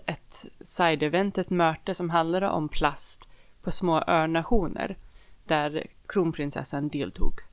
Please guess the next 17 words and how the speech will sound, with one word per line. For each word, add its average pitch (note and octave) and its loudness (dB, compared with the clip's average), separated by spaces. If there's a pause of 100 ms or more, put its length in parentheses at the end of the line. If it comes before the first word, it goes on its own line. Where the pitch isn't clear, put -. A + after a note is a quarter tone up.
(240)
Så - -12
vi E3+ -4
träffades E3 -2
där D#3 -2
för F3+ -10
första F3 -6
gången D3 -2
och D3+ -10
pratade D#3+ -8
om D3 -6
problematiken. D#3 -6 (1300)
Sen F3+ 0
träffades F3+ 0
vi F3+ 6
en E3+ 4
gång D#3 2
till A3 2